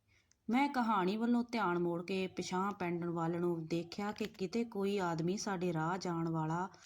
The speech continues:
ਆ ਰਿਹਾ ਹੋਵੇ। "ਤੂੰ ਸੁਣਦਾ ਨਹੀਂ, ਵੀਰ?" ਭੈਣ ਨੇ ਮੇਰੇ ਮੋਢੇ ਨੂੰ ਹਲੂਣ ਕੇ ਆਖਿਆ। "ਨਹੀਂ, ਮੈਂ ਸੁਣਦਾ," ਮੈਂ ਭਰਾਵਾਂ ਵਾਲੀ ਗੁਸਤਾਖੀ ਨਾਲ ਜਵਾਬ ਦਿੱਤਾ।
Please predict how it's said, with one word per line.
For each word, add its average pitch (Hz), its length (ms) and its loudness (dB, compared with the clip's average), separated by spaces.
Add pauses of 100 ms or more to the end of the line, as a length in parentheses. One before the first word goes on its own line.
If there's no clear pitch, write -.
(380)
ਆ 165 180 2
ਰਿਹਾ 170 260 0
ਹੋਵੇ। 170 240 -2 (600)
"ਤੂੰ 285 160 4
ਸੁਣਦਾ 214 460 2
ਨਹੀਂ, 294 180 4 (500)
ਵੀਰ?" 240 440 4 (680)
ਭੈਣ 247 300 4
ਨੇ 294 140 6
ਮੇਰੇ 220 280 4
ਮੋਢੇ 208 360 0
ਨੂੰ 240 160 4
ਹਲੂਣ 170 280 2
ਕੇ 196 160 -6
ਆਖਿਆ। 175 280 -8 (320)
"ਨਹੀਂ, 220 340 4
ਮੈਂ 254 160 4
ਸੁਣਦਾ," 175 460 -2 (640)
ਮੈਂ 247 180 4
ਭਰਾਵਾਂ 214 480 2
ਵਾਲੀ 220 360 2
ਗੁਸਤਾਖੀ 208 580 -2
ਨਾਲ 208 200 0
ਜਵਾਬ 170 220 -2
ਦਿੱਤਾ। 170 280 -4